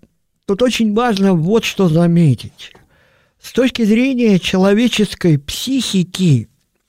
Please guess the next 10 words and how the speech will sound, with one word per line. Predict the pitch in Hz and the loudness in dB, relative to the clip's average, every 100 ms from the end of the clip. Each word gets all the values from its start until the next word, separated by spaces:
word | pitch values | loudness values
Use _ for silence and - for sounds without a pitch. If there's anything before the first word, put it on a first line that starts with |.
| _ - | _ -12
к | - | -2
сожалению, | 175 196 196 170 120 113 107 _ _ - | 0 0 2 2 0 -6 -14 _ _ -4
и | 143 | 0
это | 151 139 143 | 0 0 -2
необходимо | 143 151 143 180 170 135 | 0 -2 -2 -2 0 0
нам | 127 127 | 0 -2
с | 117 139 | -4 -4
вами | 127 120 | -4 -4
признать, | 120 135 131 123 107 110 - _ - - - - _ | -4 -4 -2 -2 -6 -10 -20 _ -20 -20 -20 -20 _
а, | 160 160 156 151 139 | -2 0 0 0 0